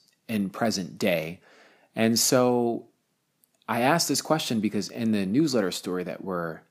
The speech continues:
talking about today, one of our subscribers tells us about her experience working at what she understands to be as a, a sexist company. And she tells us that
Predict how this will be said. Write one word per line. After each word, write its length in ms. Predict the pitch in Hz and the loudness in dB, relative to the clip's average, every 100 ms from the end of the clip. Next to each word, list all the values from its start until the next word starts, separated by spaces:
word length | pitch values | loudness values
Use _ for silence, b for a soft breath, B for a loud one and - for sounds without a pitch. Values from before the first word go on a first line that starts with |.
| _ | _
talking 400 | - 120 120 95 | -2 -2 0 -6
about 320 | 85 76 - | -2 -4 -4
today, 400 | 92 78 80 113 - _ _ _ _ _ _ _ _ - | -6 -4 -4 -6 -12 _ _ _ _ _ _ _ _ -20
one 220 | - 110 127 | -4 0 2
of 100 | 110 | 2
our 100 | 98 | 0
subscribers 1080 | - - - 135 156 143 87 82 87 - - b b b - | -4 -6 -4 2 4 4 0 -4 -4 -10 -16 b b b -10
tells 240 | - 143 | 2 4
us 140 | 151 107 | 4 0
about 220 | 92 87 | 2 2
her 100 | 98 | 2
experience 580 | 90 - 110 110 101 - | -4 -4 0 2 0 -2
working 360 | 95 92 98 | -6 -6 -6
at 180 | 90 80 _ | -6 -8 _
what 220 | 85 87 | -6 -6
she 460 | - - 95 90 85 b b - | -4 -2 0 0 -4 b b -8
understands 680 | 92 87 - 98 107 110 - | -4 -4 -6 -2 -2 -2 -4
to 80 | |
be 280 | 78 80 80 | -8 -6 -4
as 300 | 73 85 80 | -4 -6 -6
a, 60 | 80 - - | -8 -10 -10
a 20 | |
sexist 480 | 92 - 80 - - | -8 -4 -2 -4 -6
company. 480 | 123 170 - - - b b b b b b - | -4 -4 -6 -10 -14 b b b b b b -2
And 600 | 113 113 113 110 110 - | 2 4 4 2 0 -4
she 200 | - - | -4 2
tells 320 | 151 131 196 196 | 2 4 0 2
us 200 | 151 - | 0 0
that 460 | 98 98 95 - | 0 2 0 -4